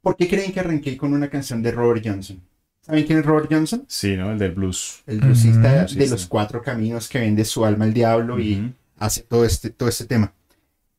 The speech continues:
Speaker 1: ¿Han escuchado Tommy Johnson?
Speaker 3: Yo
Speaker 2: No.
Speaker 3: no. No, Tommy
Speaker 1: ¿Ni idea?
Speaker 3: Johnson no.
Speaker 1: Ok.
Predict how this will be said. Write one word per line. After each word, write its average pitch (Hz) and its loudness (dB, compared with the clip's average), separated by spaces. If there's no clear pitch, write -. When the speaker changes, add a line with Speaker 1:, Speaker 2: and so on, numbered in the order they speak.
Speaker 1:
¿Han 156 2
escuchado 165 0
Tommy 147 0
Johnson? 160 -4
Speaker 3:
Yo 131 6
Speaker 2:
No. 127 4
Speaker 3:
no. 127 2
No, 113 2
Tommy 110 2
Speaker 1:
¿Ni 107 6
idea? 123 4
Speaker 3:
Johnson 131 4
no. 117 2
Speaker 1:
Ok. 107 -6